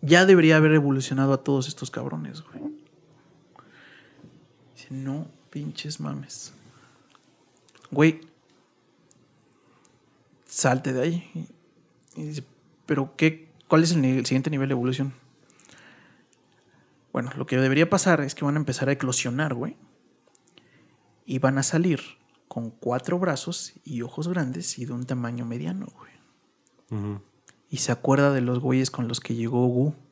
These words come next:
Speaker 2: ¡Mames! Que esos eran reyes de la arena.
Speaker 1: <laughs> Sí. Evolución dos.
Speaker 2: Esa es la segunda evolución.
Speaker 1: Ajá.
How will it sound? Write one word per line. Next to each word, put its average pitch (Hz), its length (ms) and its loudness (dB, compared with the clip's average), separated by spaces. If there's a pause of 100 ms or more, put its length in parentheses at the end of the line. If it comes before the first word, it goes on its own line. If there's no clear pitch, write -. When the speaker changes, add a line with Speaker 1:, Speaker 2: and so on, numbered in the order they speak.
(440)
Speaker 2:
¡Mames! 214 1000 12
Que 226 80 8
esos 185 140 6
eran 226 240 12
reyes 214 320 12
de 202 80 12
la 180 100 12
arena. 190 540 12
Speaker 1:
<laughs> - 60 8 (160)
Sí. - 1160 0
Evolución 123 580 -6
dos. - 420 -8 (1120)
Speaker 2:
Esa 143 180 12
es 165 40 12
la 151 80 12
segunda 151 240 12
evolución. 147 420 8
Speaker 1:
Ajá. 147 420 -2